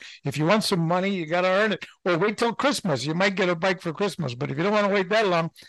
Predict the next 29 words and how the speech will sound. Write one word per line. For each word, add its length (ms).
get 160
to 60
work." 320
So 220
he 180
suggested 540
I 80
get 160
a, 120
a 480
paper 280
route. 280
Before 220
I 140
knew 200
it, 100
by 120
the 200
age 140
of 140
twelve, 400
I 100
built 280
the 80
biggest 340
paper 340
route 320
that, 180
uh, 220